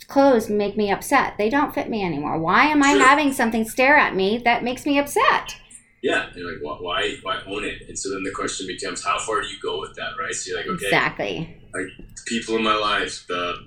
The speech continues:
Speaker 2: you know, the things I'm doing, like, am I, am I hitting, like, joy, happiness, inspiration, positivity with, say,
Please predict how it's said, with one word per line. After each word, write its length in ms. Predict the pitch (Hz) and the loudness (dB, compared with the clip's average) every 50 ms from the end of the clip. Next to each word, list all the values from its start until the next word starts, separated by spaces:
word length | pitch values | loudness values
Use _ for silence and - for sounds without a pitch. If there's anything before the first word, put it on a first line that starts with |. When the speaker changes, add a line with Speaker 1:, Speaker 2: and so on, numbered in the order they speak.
| - 82 | -16 -12
Speaker 2:
you 160 | 85 95 92 | -10 -10 -10
know, 120 | 92 92 90 | -8 -8 -10
the 60 | 87 - | -8 -4
things 240 | - 110 113 110 | -4 -2 -2 -2
I'm 160 | 110 101 92 90 | -2 -4 -4 -4
doing, 500 | - 110 113 110 104 98 92 87 87 82 | -4 -2 0 0 0 0 -2 -6 -6 -8
like, 320 | 85 - - - - - - _ _ _ _ _ _ _ _ 98 | -8 -8 -8 -10 -12 -16 -20 _ _ _ _ _ _ _ _ -6
am 120 | 98 104 | -4 -2
I, 340 | 101 101 98 95 95 98 - - - - _ 98 | 0 0 0 0 0 -2 -6 -10 -16 -18 _ -8
am 60 | 98 | -6
I 120 | 95 95 92 | -6 -6 -4
hitting, 420 | - 110 117 120 120 117 113 104 101 | -4 -2 0 0 0 0 0 -2 -2
like, 240 | 98 92 87 87 - | -4 -6 -6 -8 -4
joy, 540 | - 101 98 101 101 98 95 95 92 92 90 - - - - - - - | -2 0 0 0 0 0 -2 -2 -4 -4 -6 -8 -14 -20 -16 -12 -8 -2
happiness, 840 | 101 101 101 98 98 98 98 95 92 92 87 - - - - - - - | 0 2 2 0 0 -4 -6 -6 -8 -8 -8 -8 -8 -10 -10 -12 -12 -12
inspiration, 840 | 98 92 - - 90 90 90 92 92 90 - - 95 90 87 85 82 - | -12 -12 -10 -8 -4 -4 -2 -2 -2 -2 -4 -4 -6 -6 -8 -10 -10 -8
positivity 960 | - 92 92 92 92 - 98 95 90 90 87 87 85 85 82 82 80 78 85 | -6 -6 -6 -6 -6 -6 -6 -6 -4 -6 -6 -6 -6 -6 -6 -6 -8 -8 -8
with, 300 | 82 - - - - - | -10 -10 -10 -12 -16 -12
say, 120 | - - | -10 -8